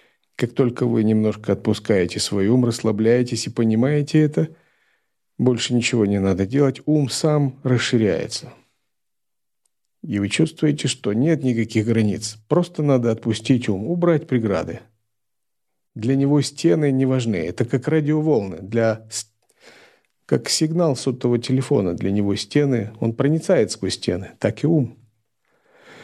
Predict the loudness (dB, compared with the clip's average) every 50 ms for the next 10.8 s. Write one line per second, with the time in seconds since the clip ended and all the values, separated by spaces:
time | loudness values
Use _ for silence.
0 | -20 -20 _ _ -2 0 2 2 0 0 0 0 0 0 -2 -6 -8 -8 -8 -10
1 | -10 -10 -16 -20 _ _ _ _ _ _ _ _ _ _ _ _ _ _ _ -20
2 | -12 -6 -2 0 2 2 2 0 0 0 0 0 0 2 -2 -4 -4 -4 -18 _
3 | _ -4 -2 2 2 2 2 2 0 0 0 0 2 0 0 0 0 0 0 0
4 | 2 2 0 -4 -2 -2 0 0 0 2 2 2 2 2 0 0 -2 -2 -2 -4
5 | -6 -4 -2 -2 -2 -2 -2 -4 -6 -10 -12 -16 -20 -20 _ _ _ _ -6 -2
6 | -2 0 0 0 -2 -2 0 2 2 2 2 0 -2 -6 -6 -6 -6 -6 -6 -6
7 | -8 -10 -16 -20 -20 -20 -20 -20 -20 _ _ _ _ _ _ _ _ -4 -4 -4
8 | -4 -2 -2 0 2 4 2 2 2 0 -2 0 0 0 0 -2 -4 -4 -2 -2
9 | -2 -2 -2 -2 -2 0 0 0 -2 -2 -2 -2 0 0 -2 -2 -2 -2 0 0
10 | 2 2 0 -2 -4 -4 -4 -4 -4 -4 -4 -6 -8 -10 -14 -20